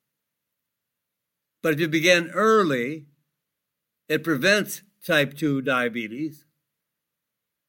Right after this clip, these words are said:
and it gives you great benefits. In fact, just tiny reductions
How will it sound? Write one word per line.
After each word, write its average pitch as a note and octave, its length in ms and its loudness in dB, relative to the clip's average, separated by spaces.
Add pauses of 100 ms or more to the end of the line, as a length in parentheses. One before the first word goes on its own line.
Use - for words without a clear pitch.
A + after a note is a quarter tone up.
(260)
and E3+ 160 2
it E3 60 0
gives E3 220 2
you E3 160 2
great F3+ 500 2 (140)
benefits. D#3 800 -2 (1300)
In D3+ 140 -4
fact, F3+ 260 4
just F3+ 240 -2 (260)
tiny B3 340 4
reductions F3+ 840 -2